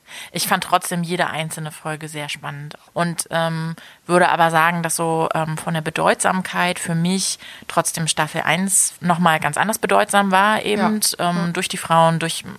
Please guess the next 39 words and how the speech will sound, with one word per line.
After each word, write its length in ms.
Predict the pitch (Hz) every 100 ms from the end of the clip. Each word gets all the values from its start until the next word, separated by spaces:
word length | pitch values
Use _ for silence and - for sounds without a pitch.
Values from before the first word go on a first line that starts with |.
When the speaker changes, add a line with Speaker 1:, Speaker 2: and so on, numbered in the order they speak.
| - - - -
Speaker 1:
mein 240 | - 165 -
eigenes 280 | 170 185
Muttersein, 760 | 175 185 180 160 160 156 160 156
durch, 400 | - 160 - - - - - - - _ -
durch 120 | 170
den 160 | - 170
Bezug, 320 | - - -
den 140 | 196
ich 80 | 185
zu 100 | 185
den 100 | 180
Frauen 280 | - 180 180
hatte 180 | 175 180
und 180 | 180 185
durch 120 | 170
die, 160 | 180 - -
diese 260 | 165 165 175
ganze 300 | - 175 170
Auseinandersetzung 560 | 170 170 185 170 175
ist 80 | 165
für 140 | -
mich 340 | 175 185 - 180
schon 160 | 175
ein, 460 | 175 170 - 165 160 - - - - - -
ein 80 | 170
Prozess, 380 | 175 - 180
so 100 | -
diesen 220 | 165 160 160
Podcast 420 | 190 - 180 -
zu 80 | 175
machen 240 | 175 175
und 140 | 170
sich 120 | - -
immer 180 | 175 175
wieder 320 | 165 165 165 _ _ _ _ _ -
mit 160 | 175 180
den 100 | 165
Themen 220 | 196 208
auseinanderzusetzen 840 | - 180 175 175 - 170 170 180